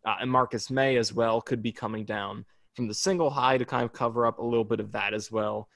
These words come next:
and having McDougald, who has more experience playing deep than I think Adams does. Not that Adams couldn't or didn't do it, because he did, but McDougald can do that. So I think you're gonna see more of May down in the box as well, a little bit more. He'll still mostly be up high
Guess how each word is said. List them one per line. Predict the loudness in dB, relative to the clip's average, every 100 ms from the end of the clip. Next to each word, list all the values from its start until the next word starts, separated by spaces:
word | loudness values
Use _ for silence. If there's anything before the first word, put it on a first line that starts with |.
| _ _
and | -8 0
having | 2 2 0
McDougald, | 0 0 0 2 -2
who | 0 2
has | 2 0 -4
more | 2 4 4
experience | 0 -4 -2 -4
playing | -4 -2 -2
deep | -2 -4 -2
than | -4
I | -2
think | -6 -2
Adams | 0 0 -2 -6
does. | -6 -6 -8 -16 _ 0
Not | 2
that | 2
Adams | 2 2 0
couldn't | -2 2 4 4 2
or | 0
didn't | 2 2 2 0
do | -4
it, | -4 -6
because | -8 -8 -6
he |
did, | -4 -2 -2 -6 _ _ _
but | 2 2 0
McDougald | -4 0 4 4 2 0
can | -2 0 2
do | 2
that. | 0 0 -2
So | -2
I | 0
think | 0
you're | -2
gonna | -2 -2
see | -2 -2
more | 0 -2
of | -2
May | -6 -4 -6 -10 _ _ -4
down | -2 -2
in | -4
the |
box | -4 -2 -2 -4 -12 -8 -2
as | -2 0
well, | 0 0
a |
little | 2 6 6
bit | 6 4
more. | 2 -4
He'll | -2 -2
still | 0 2
mostly | 4 4 2 -4
be | 0 0
up | -2 -2
high | -2 -2 -2